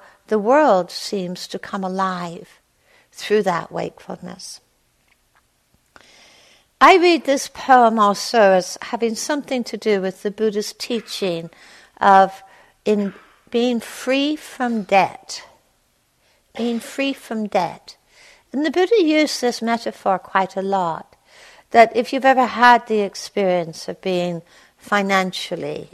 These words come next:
in debt, you know how it weighs upon you, how you worry, how you're anxious, how you're unsettled, how you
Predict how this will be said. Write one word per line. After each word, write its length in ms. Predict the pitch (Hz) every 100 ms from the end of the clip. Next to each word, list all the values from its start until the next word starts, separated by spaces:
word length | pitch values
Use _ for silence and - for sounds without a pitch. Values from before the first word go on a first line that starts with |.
| _ -
in 180 | 180 170
debt, 560 | 180 165 - - - -
you 180 | 196
know 240 | 185 185 175
how 240 | 180 175
it 160 | 170 - - - _
weighs 640 | 180 196 190 180 185 -
upon 480 | 180 - - 185 156
you, 240 | 151 147 156
how 180 | 170
you 320 | 170 175 170 170 - - _
worry, 600 | 170 180 190 185 170 156
how 180 | 147 160
you're 240 | 165 180 -
anxious, 720 | 185 185 170 - - - -
how 180 | 190 175
you're 300 | 175 175 170 - - -
unsettled, 920 | 196 175 - - 202 - - 175 160
how 180 | - 196
you 260 | 185 185